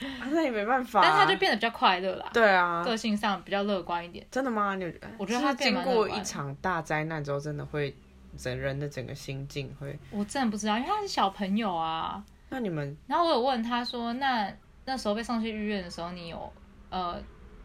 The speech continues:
Speaker 2: 梦-，做梦吗？还是怎么样？”因为睡了很久。他说他就是梦到他生病了，然后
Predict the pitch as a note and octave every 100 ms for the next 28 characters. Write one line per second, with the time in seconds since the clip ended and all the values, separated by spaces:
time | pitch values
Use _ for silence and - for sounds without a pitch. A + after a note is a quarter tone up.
0 | - - C#4+ A3 - C#4 A3+ B3+ G3+ F3
1 | F3+ F#3 G3 G3 G#3 - A#3 D#4+ - A#3+
2 | F#3 E3+ F#3+ - - - - - - -
3 | A#3 B3+ A#3+ B3 - C4 B3+ B3+ A#3+ A#3+
4 | G#3 G3 F#3 - - - G3 F#3+ G3+ -
5 | - - G3 G3 G3+ F3+ - - - E3+
6 | F#3+ G3